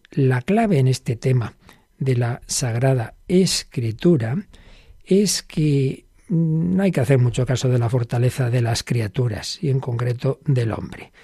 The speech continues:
Es una fortaleza engañosa, de la que uno no se puede fiar.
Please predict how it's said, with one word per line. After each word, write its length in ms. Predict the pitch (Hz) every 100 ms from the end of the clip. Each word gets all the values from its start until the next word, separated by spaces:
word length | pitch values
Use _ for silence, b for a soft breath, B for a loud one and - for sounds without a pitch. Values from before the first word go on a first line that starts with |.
| B B
Es 120 | -
una 180 | 190 180
fortaleza 640 | 170 165 143 143 139 160 -
engañosa, 1000 | - 147 139 135 127 120 120 131 - - - b b b b
de 120 | - 127
la 120 | 123
que 120 | 160
uno 180 | 175 175
no 260 | 139 156
se 220 | 180 190 185
puede 420 | - 127 127 143
fiar. 480 | - 123 - -